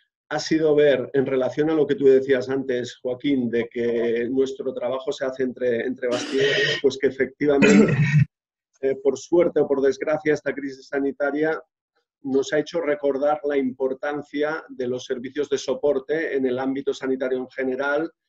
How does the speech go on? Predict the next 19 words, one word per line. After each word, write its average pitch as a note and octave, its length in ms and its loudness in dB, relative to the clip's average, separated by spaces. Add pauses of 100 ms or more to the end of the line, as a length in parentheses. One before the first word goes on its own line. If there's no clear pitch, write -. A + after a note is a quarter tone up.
(320)
y C#3+ 100 -2
residencial C3+ 1080 0
y C3 260 0
sociosanitario C3 800 -2
en C#3 80 -4
particular, A#2 680 -8
¿no? B2+ 140 -20 (420)
Así E3 280 -10
como, F#3 520 2
eh, C#3 320 0
la C#3 140 2
importancia C#3 960 -4
de C3+ 120 2
esas C#3 320 -4
personas C#3+ 640 -4
que B2 220 -4
prestan C3+ 460 -6
esos C3 280 -8
servicios, B2 760 -8